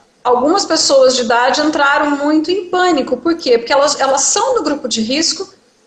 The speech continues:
sabe que existem pessoas que não se importam e sabe que, num caso de, de, de falta de leito, de falta de respirador, ela vai ficar sem.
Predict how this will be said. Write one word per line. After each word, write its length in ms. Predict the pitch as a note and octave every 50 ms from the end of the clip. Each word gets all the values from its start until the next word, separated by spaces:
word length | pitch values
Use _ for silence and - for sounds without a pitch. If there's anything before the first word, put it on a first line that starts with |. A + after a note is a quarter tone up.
| _ _ _
sabe 440 | - - - E4 E4 G4 A4 A4+ -
que 180 | - - E4
existem 420 | D4 C#4+ B3 C4+ C4+ C4+ C#4 B3+ A#3+
pessoas 380 | A#3+ A#3+ - C4+ A#3+ A3+ A3+
que 100 | - A#3+
não 180 | A#3 A#3+ B3 B3
se 140 | B3 - C4+
importam 720 | C4 C4 C4 D4+ C#4 C4 C4+ C#4+ D#4+ G4+ G4 F4 F4 -
e 80 | E4 F4
sabe 540 | - - - F#4 F4+ F#4+ G4+ G4 F4 F4+ E4
que, 440 | - - - C#4+ A#3+ A#3+ G3+ F3+
num 300 | - B3 C4 C#4+ D#4+ F#4
caso 500 | F#4 - F4 D#4 C#4+ C4+ C4+ C4+ B3+ B3+
de, 180 | G#3+ A3+ B3+ B3
de, 200 | - G#3 A3+ A#3
de 160 | - A3 A3+
falta 420 | G#3+ - - B3 A#3+ A#3+ A#3+ B3+ A#3
de 140 | - A3+
leito, 480 | A#3 A3+ A#3 A#3 A#3 A#3+ A#3 A#3 A#3 A#3
de 140 | F#3+ - A3+
falta 320 | - - A3 G3+ G#3 A3+
de 100 | F#3+ F#3+
respirador, 720 | F#3+ G#3 - - - A#3 G3+ G3 F#3+ F#3+ C4+ D#4 E4+ D#4
ela 240 | - C#4 C#4+ D#4 D#4
vai 120 | D#4 D#4
ficar 220 | D4+ D#4 - E4 F4
sem. 380 | E4+ - E4 D4 C#4+ C#4 -